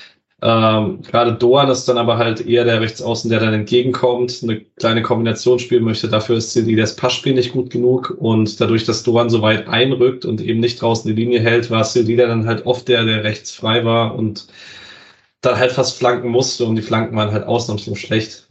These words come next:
Und, äh, das waren halt, da waren zwei, drei so frei, wo man sich halt dachte, okay, wenn Sique die dreimal so frei bekommt, ist es wahrscheinlich zumindest eine gute Torchance.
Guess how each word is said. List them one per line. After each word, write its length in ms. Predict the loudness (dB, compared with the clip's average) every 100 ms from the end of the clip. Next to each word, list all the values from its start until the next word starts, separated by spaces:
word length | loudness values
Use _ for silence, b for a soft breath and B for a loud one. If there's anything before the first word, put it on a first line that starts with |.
| -16
Und, 360 | -10 -8 -10 -10
äh, 480 | -6 -2 -2 -2 -4
das 260 | -6 -6
waren 220 | -2 0
halt, 420 | 2 0 -2 -2 0
da 120 | 2
waren 160 | 2
zwei, 240 | 0 0 0
drei 240 | 2 0
so 260 | 2 2 2
frei, 400 | 0 0 2 2
wo 60 |
man 180 | 2 0
sich 160 | 0 -2
halt 120 | -2
dachte, 200 | -4 -6
okay, 220 | 0 2
wenn 180 | 2 0
Sique 400 | -2 -4 0 0
die 120 | 0
dreimal 340 | 0 0 2 0
so 100 | -2
frei 260 | 0 2
bekommt, 360 | 2 2 0 -2
ist 280 | -4 -4 -4
es 220 | -6 -4
wahrscheinlich 500 | -4 -2 0 0 -2
zumindest 380 | 0 2 2 0
eine 240 | -2 0
gute 220 | 0 -2
Torchance. 560 | -2 -2 -2 -4 -6 -8